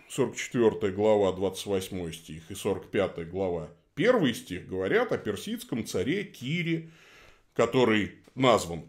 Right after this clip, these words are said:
«пастырь мой, и он исполнит всю волю мою, и скажет Иерусалиму: ты будешь построен, и храму ты будешь основан». Царь Кир, так-то вообще отвратительный человек, между нами говоря,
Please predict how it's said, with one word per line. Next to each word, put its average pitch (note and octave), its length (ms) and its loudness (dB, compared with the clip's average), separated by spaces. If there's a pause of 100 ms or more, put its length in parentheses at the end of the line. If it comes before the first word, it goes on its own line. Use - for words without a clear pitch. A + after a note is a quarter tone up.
(100)
«пастырь D#3 560 8
мой, F3+ 280 4
и F3 180 0
он B2 240 6
исполнит F#3+ 580 4
всю G3 340 -2
волю E3 360 4
мою, C3 520 0 (260)
и D3+ 60 -4
скажет A#2 520 4
Иерусалиму: G2+ 720 0
ты C3 200 0
будешь G2 400 -6
построен, G3+ 640 6
и F#3 180 -6
храму D#3 680 2
ты A#2+ 120 -4
будешь G#2 400 -6
основан». E2 500 -8 (720)
Царь G3+ 380 4
Кир, B3 460 4
так-то G3+ 300 0
вообще C#3+ 320 2
отвратительный C#3 800 0
человек, A2+ 540 -2
между G2+ 320 0
нами G#2+ 260 -2
говоря, F#2+ 440 0